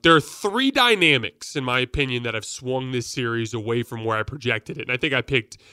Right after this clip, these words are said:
Knicks in six originally. That's obviously dead on arrival. There are three things I want to hit really quick. One, gap and spot-up conversion. The spot-up situations are, are much more convoluted than just three-point shooting. A lot of people focus on three-point shooting. I prefer spot-up,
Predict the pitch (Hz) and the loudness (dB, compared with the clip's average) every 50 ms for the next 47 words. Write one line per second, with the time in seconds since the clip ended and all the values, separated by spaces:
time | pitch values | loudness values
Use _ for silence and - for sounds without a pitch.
0 | - - - - 139 123 123 - - - - 110 101 - - - 131 127 - - | -20 -20 -12 -4 0 2 2 2 0 -4 -10 -10 -10 -10 -4 -2 -2 -2 -2 -4
1 | - - 110 104 107 117 117 120 131 131 135 139 135 - 110 107 107 - 117 107 | -8 -8 -6 -4 -4 -4 -2 -2 0 0 0 0 0 0 0 0 0 0 -2 -2
2 | 104 110 110 - 120 113 104 110 107 107 107 104 104 101 104 113 123 139 139 131 | -2 -2 -4 -4 -4 -6 -4 -2 -2 -2 -2 -2 -2 -2 0 2 2 4 4 4
3 | 143 139 135 - - - - - - _ _ _ _ _ - 165 156 143 151 170 | 2 0 0 -4 -14 -20 -20 -20 -20 _ _ _ _ _ 2 4 4 4 4 4
4 | 190 196 180 208 196 180 180 175 165 156 143 147 139 110 123 120 117 113 - 110 | 2 4 4 2 4 4 4 4 4 4 2 2 2 0 0 -2 -2 -2 -4 -6
5 | 98 - - - 151 170 190 202 196 202 196 190 _ _ _ _ _ _ _ _ | -8 -8 -4 2 4 6 6 6 4 0 -6 -14 _ _ _ _ _ _ _ _
6 | - 175 160 175 170 - 185 165 143 - - 156 135 135 127 123 - - - 139 | 4 4 6 4 4 2 -2 -4 -6 -4 -2 0 2 2 0 -2 -4 -8 -10 -12
7 | 120 107 107 101 98 95 - 107 - - 135 _ _ _ _ _ _ _ _ _ | -8 -6 -6 -6 -6 -8 -10 -12 -14 -16 -18 _ _ _ _ _ _ _ _ _
8 | _ _ _ 135 131 165 175 175 170 170 165 156 - - - - 208 202 226 226 | _ _ _ 2 4 6 6 6 6 6 4 2 -2 -2 2 6 6 8 6 6
9 | - - 233 - 220 196 175 170 165 156 - 170 165 156 139 156 151 143 139 139 | 4 0 -2 -2 0 2 4 4 4 4 2 0 0 4 6 8 8 10 8 8
10 | 139 - - - 156 147 139 135 131 131 135 135 135 - 147 147 196 196 - - | 6 4 2 4 6 8 8 8 8 6 4 2 -2 -4 0 2 2 2 4 2
11 | 196 - 170 175 160 151 147 139 147 139 139 120 135 123 123 - - - 123 123 | 0 2 2 2 2 2 2 2 2 2 2 -2 -2 -4 -4 -6 -6 -6 -6 -4
12 | 127 139 - 156 147 139 131 - 156 156 151 139 127 127 135 135 - 139 123 - | -4 -4 -2 0 -2 -2 -2 -2 -2 -2 0 0 0 0 0 0 -2 -4 -4 -4
13 | - - 143 131 117 - 135 - - 131 120 113 120 135 135 - 139 139 131 127 | 0 0 0 0 0 0 -2 0 0 -2 -2 -2 -2 -2 -2 0 0 0 0 0
14 | - 147 135 139 135 123 135 - - 147 123 - - 147 139 135 117 - - - | 2 2 2 4 4 4 2 2 2 0 -2 0 2 2 4 4 2 0 -4 -4
15 | 131 113 120 127 131 131 - _ _ | -2 0 0 2 0 0 -2 _ _